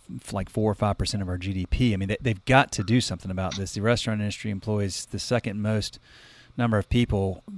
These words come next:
behind the federal government. <laughs> So, eh, you know,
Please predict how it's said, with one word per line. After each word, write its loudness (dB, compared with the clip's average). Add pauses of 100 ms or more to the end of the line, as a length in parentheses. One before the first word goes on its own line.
(120)
behind 2
the -4 (100)
federal 4
government. 0
<laughs> 4 (480)
So, 8 (640)
eh, 0
you 0
know, 2